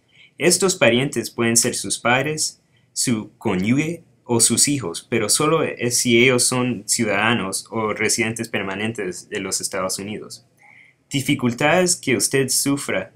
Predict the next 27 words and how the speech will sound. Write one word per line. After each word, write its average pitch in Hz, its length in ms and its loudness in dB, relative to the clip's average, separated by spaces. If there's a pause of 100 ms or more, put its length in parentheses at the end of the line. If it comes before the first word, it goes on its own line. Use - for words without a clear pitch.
no 120 240 0
cuentan, 127 340 0
solo 165 280 4
dificultades 113 920 2
que, 101 180 -4
por 98 180 -4
ejemplo, 98 400 -4
sus - 220 -8
padres 104 440 -2
sufren. - 380 -10 (880)
Debo 165 260 6
mencionar 117 600 2
dos 123 260 2
excepciones. 98 760 -6 (280)
Una 139 420 4
es, - 100 0
si - 280 2
usted 156 320 0
es 139 120 -4
miembro 127 400 0
del 98 280 -4
ejército, 101 920 -2 (100)
este 127 300 0
video 110 320 0
no 104 160 -4
le 98 140 -2
aplica. - 460 -10